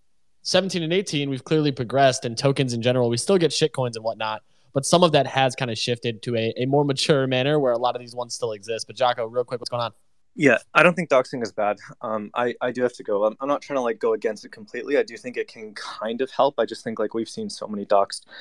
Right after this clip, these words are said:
Speaker 2: founders rug, and this, like,
Speaker 1: Absolutely.
Speaker 2: narrative of, like, having to dox or else they're not worth minting, I think is, is, can become a little bit extreme. Anyways, love you guys. Thanks for having me up. Goodbye.
Speaker 1: Uh, always appreciate you, Jocko. And, uh, <coughs> excuse me. Fast, what's going on?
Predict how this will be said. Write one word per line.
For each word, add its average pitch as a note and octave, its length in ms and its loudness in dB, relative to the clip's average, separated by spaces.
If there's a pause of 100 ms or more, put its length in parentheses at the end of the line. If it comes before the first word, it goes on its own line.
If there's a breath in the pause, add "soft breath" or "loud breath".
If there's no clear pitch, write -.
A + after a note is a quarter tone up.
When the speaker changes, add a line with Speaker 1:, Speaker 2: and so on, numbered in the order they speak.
(200 loud breath)
Speaker 2:
founders A2 400 6
rug, G2 240 4
and G#2+ 80 0
this, A2 160 -4
like, A#2 120 6
Speaker 1:
Absolutely. A2+ 380 0
Speaker 2:
narrative G#2+ 320 2
of, G2+ 160 -2
like, - 320 0
having A2 520 2
to B2 100 -12
dox G#2+ 420 -6
or A2 60 -4
else G#2 180 -6
they're G#2+ 80 -12
not G2 160 -12
worth G2+ 260 -10
minting, G#2 380 -10
I G#2 60 -8
think G#2 260 -8
is, - 240 -4 (720 soft breath)
is, D#3 220 2
can - 400 -6
become B2 260 0
a A#2+ 60 6
little G#2+ 120 6
bit G#2+ 60 6
extreme. A2 300 -2
Anyways, B2+ 260 4
love A#2+ 160 6
you A#2+ 60 0
guys. A#2+ 160 2
Thanks B2 160 -8
for A#2 60 -8
having A2+ 100 -8
me G#2+ 80 -2
up. G2+ 120 -2
Goodbye. G2+ 200 -8 (760)
Speaker 1:
Uh, B2 140 -4
always C#3 240 2
appreciate B2+ 420 -6
you, A#2 80 -14
Jocko. A2+ 360 -4
And, A2 180 -8
uh, A2 180 -6 (100)
<coughs> - 100 -8
excuse - 720 -6
me. - 140 -16 (440)
Fast, C#3+ 240 2
what's B2+ 140 -12
going C3 160 -6
on? A#2 160 -8